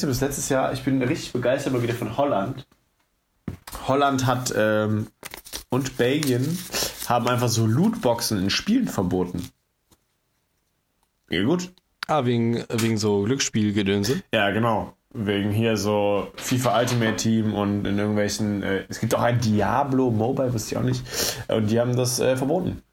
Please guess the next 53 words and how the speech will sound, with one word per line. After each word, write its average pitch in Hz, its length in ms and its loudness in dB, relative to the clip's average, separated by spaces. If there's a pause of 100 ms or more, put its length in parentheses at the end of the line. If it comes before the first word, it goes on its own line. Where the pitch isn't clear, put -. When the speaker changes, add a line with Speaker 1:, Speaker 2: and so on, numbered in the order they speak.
(160)
Speaker 1:
Und, 101 180 0
äh, 101 180 2
da 104 140 2
darf 143 280 0
man 107 100 2
das 101 100 0
jetzt 110 100 -2
einfach 117 160 2
nicht 123 120 0
mehr 131 100 2
machen. 101 320 0
So, 95 240 0 (320)
gut. - 280 4 (280)
<laughs> - 220 -14
Warum 147 320 2
nicht 165 420 -2
alle? 170 220 4
Speaker 2:
Ist 143 100 2
das, 156 200 -2 (140)
ist 127 180 0
das - 180 0
in, 131 200 -2 (120)
ist 131 180 -2
das 143 160 0
in 131 120 0
Deutschland 151 580 0
nicht 131 280 -2 (160)
so, 135 240 0
dass 156 180 0
das 131 200 -2
so 139 100 2
ein, 120 240 0 (840)
ich - 220 -8
glaub, 123 180 -4
das 131 160 0
ist, - 220 -4
wird 123 220 -2
doch 127 100 0
dadurch 143 420 0
umgangen, 143 560 0 (140)
dass - 160 -2
du 135 80 0
für 117 180 0
Glücksspiel 139 600 0
irgendwie 127 280 0
eine 113 160 2
faire 127 280 2
Chance 123 480 2
haben 95 200 2
musst. 113 380 -2 (580)
Aber 113 240 0
weil 117 200 2
die 123 220 -2